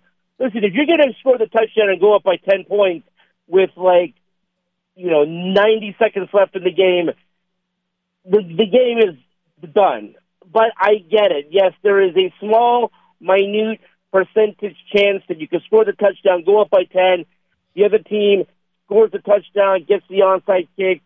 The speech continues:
kicks the field goal, you go into O T and what. So, yes, sliding and, and, you know, and,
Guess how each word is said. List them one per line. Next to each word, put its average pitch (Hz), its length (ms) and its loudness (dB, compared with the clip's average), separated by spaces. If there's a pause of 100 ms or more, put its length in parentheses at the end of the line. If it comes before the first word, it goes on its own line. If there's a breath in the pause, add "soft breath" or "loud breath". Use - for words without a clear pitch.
(140)
kicks 202 240 -2
the 196 100 -10
field 190 340 0
goal, 180 280 4
you 151 80 -12
go 185 180 2
into 190 180 -4
O 185 180 2
T 175 360 -4
and 151 240 0
what. 156 240 0 (440 loud breath)
So, 208 280 2 (540)
yes, 160 300 -2 (680)
sliding 277 800 0
and, 170 580 -2
and, 165 520 0
you 180 160 2
know, 123 300 0 (320)
and, 156 420 0